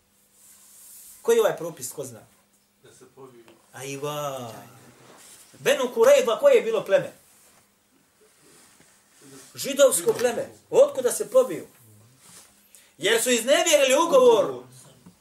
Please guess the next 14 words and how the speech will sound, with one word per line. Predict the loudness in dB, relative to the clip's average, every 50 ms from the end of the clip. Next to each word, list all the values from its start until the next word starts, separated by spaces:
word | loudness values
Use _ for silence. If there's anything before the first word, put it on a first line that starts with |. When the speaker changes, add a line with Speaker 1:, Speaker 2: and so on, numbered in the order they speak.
| _ _
Speaker 1:
sa | -4 -2 -2 -2 -2
poslanikom, | -4 -4 -4 -4 -4 -4 -6 -6 -8
sallallahu | -4 -4 -2 0 0 0 2 2 2
alejhi | 2 2 0 -4
ve | -4
sellem. | -4 -6 -6 -6 -6 -10 -12 -18 _ _ _ _ _ _ -20 -20 -20 -18 -6
I | 0 2
on | 2 4 2
je | 0 0
propisao | -2 -6 -6 -6 -10 -6 -4 -2 -2 0 -2 -2
da | -2 -4
se | -6 -6 -8
svi | -8 -8 -8
smaknu. | -8 -8 -10 -12 -14 -16 -20